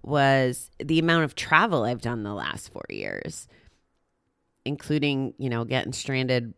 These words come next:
in blizzards or not being allowed to go back to work after coming back from Asia last year, or taking off for Christmas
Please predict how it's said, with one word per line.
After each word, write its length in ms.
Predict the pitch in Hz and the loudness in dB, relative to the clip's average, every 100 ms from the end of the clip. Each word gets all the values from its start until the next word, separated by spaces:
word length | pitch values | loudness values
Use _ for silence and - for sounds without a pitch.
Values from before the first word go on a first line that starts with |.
| _ - | _ -4
in 140 | 123 | -4
blizzards 800 | 131 156 170 147 135 147 156 - - | 0 4 4 4 2 2 -2 -14 -6
or 500 | 117 139 131 127 123 - - _ - | -2 2 2 2 0 -4 -20 _ -6
not 300 | 139 147 123 | 4 4 4
being 200 | 156 151 | 2 0
allowed 220 | 139 143 | 2 0
to 40 | 123 | 0
go 100 | 139 | 4
back 260 | 143 143 | 4 4
to 100 | - | 2
work 220 | 143 147 143 | 0 0 0
after 200 | 135 127 | -2 -4
coming 300 | 160 139 135 | -2 -2 2
back 220 | 139 - | 2 2
from 220 | 143 123 | -4 -4
Asia 320 | - 170 151 139 | 0 2 2 2
last 500 | 131 123 151 - 127 | 4 4 2 -4 -4
year, 420 | 120 120 135 156 - - _ _ | -2 -2 -2 -6 -16 -20 _ _
or 440 | - 139 127 117 - - | -4 -2 -2 -2 -6 -6
taking 400 | 165 151 170 160 | -4 -2 0 2
off 180 | 151 | 2
for 140 | - 131 | 0 -6
Christmas 840 | - 175 - 135 131 131 - - | -2 -2 -2 -2 -2 -2 -6 -8